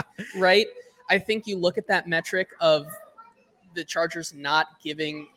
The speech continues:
Speaker 2: up that much rushing because of just how little the Miami Dolphins were doing already.
Speaker 1: Right.
Speaker 2: Um,
Speaker 1: Raheem the Dream.
Speaker 2: and kind of already putting more eff-, emphasis on to Tyreek Hill and Jaylen Waddle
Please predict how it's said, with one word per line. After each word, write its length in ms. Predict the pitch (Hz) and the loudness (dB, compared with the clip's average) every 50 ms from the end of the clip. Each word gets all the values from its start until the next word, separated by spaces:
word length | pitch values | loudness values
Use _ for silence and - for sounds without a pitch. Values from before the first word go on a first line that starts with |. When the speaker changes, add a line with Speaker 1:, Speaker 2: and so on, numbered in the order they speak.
| _ - | _ 0
Speaker 2:
up 260 | 147 151 - - - 156 | 0 0 0 -2 -4 -2
that 200 | 151 135 135 - | -2 -2 -2 -4
much 240 | 160 151 139 - - | -8 -10 -10 -8 -4
rushing 420 | 147 147 156 - - 233 233 214 | -2 -2 -2 -2 -4 -6 -6 -6
because 500 | - - - - - - 156 165 170 170 | -10 -12 -18 -10 -2 0 0 0 0 -2
of 100 | 156 - | -6 -10
just 220 | - 147 131 - | -12 -10 -8 -6
how 260 | - - 139 143 127 - - | -4 -4 -4 -4 -6 -8 -10
little 360 | 139 151 180 202 202 196 - _ _ _ _ _ _ _ _ - | -8 -6 -4 -4 -4 -6 -8 _ _ _ _ _ _ _ _ -8
the 60 | - | -2
Miami 240 | 165 156 156 156 156 | 2 2 2 2 4
Dolphins 340 | 147 156 156 151 - 151 - | 4 4 4 4 0 -8 -8
were 100 | 156 147 | -8 -8
doing 300 | - 151 156 156 151 147 | -6 -6 -6 -4 -2 -2
already. 540 | 135 135 135 139 151 185 220 262 285 277 - - | -2 -2 0 2 2 2 2 0 -4 -6 -4 0
Speaker 1:
Right. 220 | - 98 98 - - _ _ _ - - | 2 2 2 0 -4 _ _ _ -4 2
Speaker 2:
Um, 320 | 165 160 151 143 135 135 - | 4 6 6 6 4 4 4
Speaker 1:
Raheem 220 | 131 127 127 120 | 4 6 6 4
the 60 | 110 104 | 4 2
Dream. 280 | - 107 107 117 127 131 - - - - | 2 2 0 0 0 -4 -10 -14 -8 -2
Speaker 2:
and 280 | 185 185 180 180 165 156 _ | 0 0 0 0 -4 -10 _
kind 260 | - - - 190 208 220 | -2 2 4 4 4 4
of 80 | 170 | 2
already 340 | - 160 170 196 208 190 165 | 4 4 4 4 4 2 0
putting 320 | - - - 208 202 180 | -6 -2 0 0 0 0
more 220 | 160 160 180 190 - - | 0 0 0 2 2 2
eff-, 200 | 151 156 - - - - | 2 2 0 -2 -8 -4
emphasis 520 | - 170 180 175 196 180 - 170 156 - - - | -2 -2 -2 -2 -2 -2 0 0 2 0 0 2
on 300 | 160 170 180 175 156 156 | 2 2 2 2 0 -2
to 160 | - - 165 | -6 -6 -6
Tyreek 420 | 156 - - 165 160 160 151 147 - | -2 2 4 4 4 4 0 -2 -2
Hill 140 | 180 160 | -2 -2
and 120 | 156 156 160 151 | -2 -2 -4 -2
Jaylen 260 | 160 151 151 151 147 | -2 -2 -2 -2 -2
Waddle 400 | 147 147 147 147 147 135 131 | 0 0 0 0 -2 -4 -6